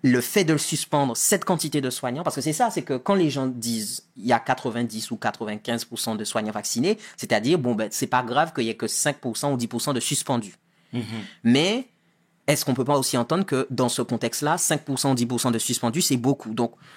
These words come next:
Speaker 1: moi, je dis, OK, restons attentifs à ceux qui disent les chiffres ne décrivent pas le cataclysme sur une société, même si c'est minoritaire,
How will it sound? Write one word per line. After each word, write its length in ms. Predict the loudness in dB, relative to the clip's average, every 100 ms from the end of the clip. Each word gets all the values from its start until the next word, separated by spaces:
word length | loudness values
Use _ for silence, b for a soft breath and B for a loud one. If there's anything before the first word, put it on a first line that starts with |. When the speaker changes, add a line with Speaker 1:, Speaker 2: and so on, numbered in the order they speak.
| B
Speaker 1:
moi, 100 | 4
je 80 | 4
dis, 160 | 4 4
OK, 260 | 2 2 0
restons 220 | 0 0
attentifs 380 | -2 -2 -4 -2
à 60 | -2
ceux 120 | -2
qui 160 | -4
disent 260 | -4 -2 -2
les 120 | 0 2
chiffres 380 | 2 0 0
ne 80 | 0
décrivent 500 | 2 2 2 -2 -2
pas 140 | 0 0
le 100 | 0
cataclysme 540 | 0 0 0 0 -2
sur 180 | 0 0
une 80 | 0
société, 420 | -2 -4 -2 2
même 180 | 4 2
si 120 | 0
c'est 100 | 0
minoritaire, 760 | 2 2 2 -2 -4 -4 -4